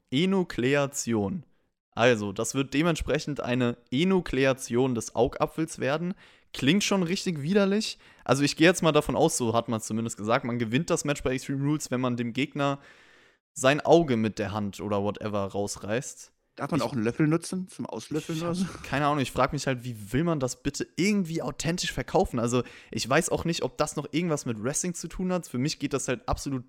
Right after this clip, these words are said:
Speaker 1: drüber, das will ich nicht sehen und das ist einfach
Speaker 2: Vor allem jetzt muss ich dir die Frage stellen: Selbst wenn Rey Mysterio das Match gewinnen würde, ja? Und am Ende müsste er halt, weißt du, es geht ja Auge um Auge halt so, Zahn um Zahn, er will das Gleiche ihnen antun, was er ihnen angetan hat, sprich,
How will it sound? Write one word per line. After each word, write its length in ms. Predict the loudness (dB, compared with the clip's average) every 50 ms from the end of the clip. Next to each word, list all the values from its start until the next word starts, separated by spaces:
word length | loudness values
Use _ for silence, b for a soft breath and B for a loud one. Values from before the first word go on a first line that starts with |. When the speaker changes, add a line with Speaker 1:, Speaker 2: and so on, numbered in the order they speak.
| -14
Speaker 1:
drüber, 480 | -12 -8 -6 -4 0 2 4 4 4 4
das 260 | 2 -2 -2 -2 -2
will 140 | -2 -2 -2
ich 100 | -2 -4
nicht 160 | -6 -8 -6
sehen 240 | -4 -2 -2 -2 -2
und 320 | -2 -2 -2 -2 -4 -8 b b b b b b b b b b _ _ _ -8
das 160 | -8 -6 -4
ist 40 | -2
einfach 240 | -2 -2 0 4 8
Speaker 2:
Vor 80 | 8
allem 80 | 10 10
jetzt 160 | 8 8 8
muss 140 | 6 6 6
ich 40 | 4
dir 80 | 2
die 60 | -2 -2
Frage 380 | 0 4 4 4 4 4 0
stellen: 260 | -2 0 2 2 2
Selbst 240 | 2 0 0 0 0
wenn 140 | -2 0 0
Rey 140 | 0 0 -2
Mysterio 420 | -2 -4 -6 -6 -6 -6 -4 -4
das 180 | -4 -6 -4 -2
Match 220 | -2 -2 -2 -4
gewinnen 400 | -6 -4 -2 -2 -2 -2 -2 -4
würde, 240 | -4 -6 -6 -6 -6
ja? 220 | -6 -4 -6 -6 -6 -10 -12 -6
Und 120 | -2 -2
am 120 | -2 -2 -2
Ende 260 | -4 -4 -4 -2 -2
müsste 320 | -2 -2 -2 -4 -4 -6
er 320 | -4 0 0 2 2 2 2
halt, 380 | 2 4 4 4 2 0 -2
weißt 240 | -4 -6 -6 -6 -6
du, 40 | -6
es 200 | -6 -6 -6 -6
geht 160 | -8 -8 -6
ja 160 | -4 -4 -4
Auge 180 | -4 -6 -8 -8
um 140 | -8 -8 -8
Auge 320 | -6 -6 -4 -4 -4 -2
halt 180 | -4 -4 -4 -4
so, 160 | -6 -6 -6
Zahn 300 | -8 -8 -8 -6 -6 -6
um 100 | -6 -8
Zahn, 540 | -8 -6 -4 -2 0 0 0 -2 -2 -4 -6
er 160 | -6 -6 -6
will 60 | -8
das 160 | -8 -10 _ -6
Gleiche 320 | -6 -4 -4 -6 -8 -10
ihnen 80 | -10 -8
antun, 260 | -6 -4 -2 -2 -2
was 140 | -2 -2 -6
er 80 | -8
ihnen 160 | -8 -8 -8 -6
angetan 500 | -6 -6 -6 -6 -4 -2 -2 -2 -2 -2
hat, 180 | -2 -4 -4
sprich, 600 | -8 -16 -14 -12 -10 -8 -8 -8 -8 -10 -16 -20